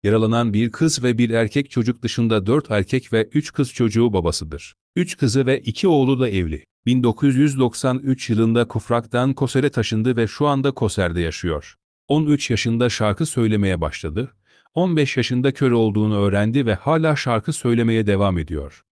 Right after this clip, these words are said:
Kufrak köyü, Mazi Dağı Kapısı ile Şemriye arasında yer almakta olup, köy iki ilçeye de uzak değildir. Geçim kaynağı ve mesleği iki yüz dönüm arazi ve üzüm bağlarıdır. Okuma yazma bilmiyor.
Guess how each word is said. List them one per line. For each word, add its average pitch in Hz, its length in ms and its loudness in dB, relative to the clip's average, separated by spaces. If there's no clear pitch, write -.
Kufrak 156 460 -2
köyü, 113 340 -2
Mazi 110 380 -2
Dağı 110 240 0
Kapısı 104 380 -4
ile 104 220 -2
Şemriye 110 340 -2
arasında 113 480 -2
yer 117 180 0
almakta 127 460 -2
olup, 123 380 -2
köy 165 280 0
iki 127 220 -2
ilçeye 135 460 0
de 135 100 2
uzak 127 400 -4
değildir. 87 580 -6
Geçim 160 320 0
kaynağı 113 520 0
ve 120 120 2
mesleği 107 500 0
iki 101 280 -8
yüz 139 300 0
dönüm 117 240 2
arazi 110 480 0
ve 113 120 2
üzüm 101 340 0
bağlarıdır. 82 680 -4
Okuma 165 340 0
yazma 139 380 2
bilmiyor. 87 600 0